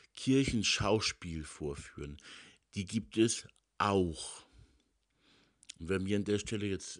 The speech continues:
vorhält, dass ich, dass ich der Kirche hier pauschal etwas vorhalte, dem möchte ich nochmal sagen, das Wort auch beinhaltet sehr viel. Es ist eben gerade nicht pauschal und eben sehr wohl differenziert. Und es gibt wirklich ganz tolle und großartige und liebende Menschen auch.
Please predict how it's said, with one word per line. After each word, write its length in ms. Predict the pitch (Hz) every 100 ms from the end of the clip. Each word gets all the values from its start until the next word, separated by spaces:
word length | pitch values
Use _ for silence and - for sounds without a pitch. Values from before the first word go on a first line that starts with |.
| -
vorhält, 500 | - 110 110 107 98
dass 120 | 98
ich, 300 | 78 101 - _ - - - -
dass 180 | 87 -
ich 160 | 127
der 120 | - 101
Kirche 380 | - 127 117
hier 200 | 104 104
pauschal 480 | 101 92 - 110 120
etwas 240 | 117 95 -
vorhalte, 420 | - 95 95 95
dem 140 | 90
möchte 180 | 92 -
ich 60 | 85
nochmal 240 | 101 101
sagen, 400 | 92 87 87 87 - - -
das 180 | - 82
Wort 280 | 85 87 -
auch 340 | 71 95 101
beinhaltet 540 | - 78 87 87 82 80
sehr 220 | - 82
viel. 440 | - 92 85 71 - _ - - - - -
Es 80 |
ist 120 | 82 85
eben 140 | 87
gerade 260 | 76 87 90
nicht 280 | 113 -
pauschal 680 | - 90 - 85 78 85 90 - - - -
und 160 | 87
eben 220 | 67 87 82
sehr 260 | 82 80
wohl 240 | 85 95 95
differenziert. 880 | 92 - 87 - 85 73 - - - - - - - _
Und 180 | 73 76
es 120 | 78
gibt 260 | - - -
wirklich 300 | 78 76 -
ganz 300 | 90 101 -
tolle 320 | 95 92 92
und 120 | 80
großartige 720 | - 90 92 - 87 87 85
und 80 | 85
liebende 400 | 82 117 110 82
Menschen 440 | 69 69 67 -
auch. 320 | 64 71 -